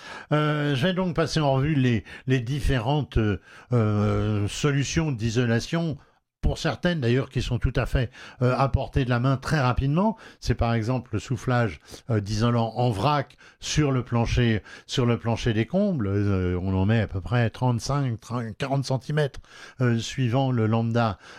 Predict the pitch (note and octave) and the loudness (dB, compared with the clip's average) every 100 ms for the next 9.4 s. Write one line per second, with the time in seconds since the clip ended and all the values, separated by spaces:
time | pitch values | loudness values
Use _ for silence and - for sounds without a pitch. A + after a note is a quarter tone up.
0 | - A#2+ A2+ G#2 A2 G#2 A2 A2+ A#2+ G#2+ | 0 2 2 2 0 0 2 0 -2 -4
1 | A2 - G#2+ A#2 G2 G#2 G2+ G2+ G#2+ G#2+ | -4 -4 -2 -2 0 -2 -2 -2 -2 0
2 | A2+ A2+ D3 F3 F#3 - - - B2+ B2 | 2 2 2 0 -2 -12 -12 0 2 2
3 | B2 B2 A#2+ A#2+ B2+ A#2+ C#3+ C#3+ C3 C3 | 2 0 0 0 0 2 0 -2 -4 0
4 | A#2 C3+ B2+ C#3 A#2+ F#3 D#3 F3 D#3+ D3+ | 0 0 -6 -6 -2 0 0 2 2 2
5 | A#2+ - - - B2+ A2+ A2+ C3 B2 A#2 | 0 -6 -10 0 2 2 2 0 0 0
6 | C3+ B2+ A2 B2+ B2+ B2 G2+ - G#2 A2+ | 0 0 0 0 0 -2 -4 -4 -2 0
7 | G#2 G#2+ B2 A#2 G2 - - - A#2 A2 | 2 2 2 0 -4 -12 -16 -2 2 2
8 | - D3 B2 A#2+ A#2 A2+ C#3+ B2 A#2+ - | 0 0 2 4 2 0 0 2 0 0
9 | D3 C#3 A#2 G#2+ | 0 2 2 0